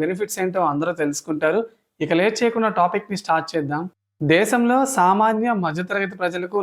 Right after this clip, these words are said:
నిజంగానే శుభవార్త. నిత్యావసర వస్తువులు, ఇతర ఉత్పత్తులు దిగిరావడంతో ఆరేళ్ల కనిష్ట స్థాయికి ద్రవ్యోల్బణం భారీగా తగ్గింది. రెండు వేల ఇరవై ఐదు ఏప్రిల్ నెలలో ద్రవ్యోల్బణం మూడు పాయింట్ ఒకటి ఆరు శాతంగా నమోదైంది. ద్రవ్యోల్బణం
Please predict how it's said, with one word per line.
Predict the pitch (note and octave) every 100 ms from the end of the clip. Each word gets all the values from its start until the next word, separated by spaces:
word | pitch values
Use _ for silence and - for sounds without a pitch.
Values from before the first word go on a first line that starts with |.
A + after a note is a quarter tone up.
| D#3
నిజంగానే | C#3 E3 E3+ E3 E3
శుభవార్త. | D3+ D3 D3+ D3+ _ B3 - _ _ _ _ _ _ -
నిత్యావసర | F3+ E3+ C#4 C4+ C4+ A#3+
వస్తువులు, | A3+ A3+ A#3+ B3+ G#3+
ఇతర | F3 A#3 A3+
ఉత్పత్తులు | G#3+ A3 G#3+ A3 F3+
దిగిరావడంతో | F3 G3+ G3+ G3 G3 F#3 A3+ - D3+
ఆరేళ్ల | F3+ G3 A#3 B3 F#3
కనిష్ట | F#3+ G#3 A#3 A3
స్థాయికి | G3+ G3+ G3+ G#3+ D#3+
ద్రవ్యోల్బణం | D3+ D#3 F#3+ G3 F#3+ F#3+ C#3+
భారీగా | D3 E3+ E3+ F3
తగ్గింది. | D#3 C#3+ D3 D#3 A3+ -
రెండు | C#3 E3+
వేల | A3+ C4
ఇరవై | A#3+ A#3+ B3
ఐదు | B3 A3 G#3
ఏప్రిల్ | A3 A#3+ A#3
నెలలో | A3+ A3+ A#3+ F#3
ద్రవ్యోల్బణం | E3 F3+ G#3+ A3 A#3 F#3+
మూడు | E3+ G#3 A3+
పాయింట్ | G#3+ G3+ D3
ఒకటి | D#3+ F#3+ F#3
ఆరు | F3
శాతంగా | F3 E3+ F#3+ F#3 E3
నమోదైంది. | D#3 D#3 D#3+ D#3 A#3 - _ _ F3+ D#3
ద్రవ్యోల్బణం | F#3 A#3 D4 C4 G#3 F#3+